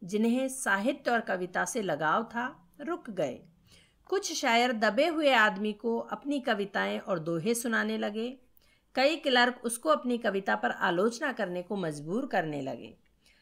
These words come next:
जब यह पता चला कि दबा हुआ आदमी एक कवि है, तो सेक्रेटेरिएट की सब कमेटी ने फैसला किया,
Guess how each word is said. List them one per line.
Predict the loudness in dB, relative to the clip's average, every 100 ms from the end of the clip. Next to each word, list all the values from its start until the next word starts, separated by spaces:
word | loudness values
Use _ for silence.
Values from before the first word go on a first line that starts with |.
| _ 0
जब | 2 2
यह | 0 0 0
पता | 2 2 2
चला | 2 4 4
कि | 2
दबा | 0 2 4
हुआ | 4 4 2
आदमी | 4 2 2 0 -4
एक | -4 0
कवि | 0 0 -4
है, | -2 -4 -4 -10 _ _ _ _
तो | -4
सेक्रेटेरिएट | -2 0 -2 -4 -2 4 4 2 -6
की | -4
सब | 0 2 2
कमेटी | 2 0 0 -4 -4
ने | -4
फैसला | -2 -2 0 0 -2
किया, | -2 -2 0 0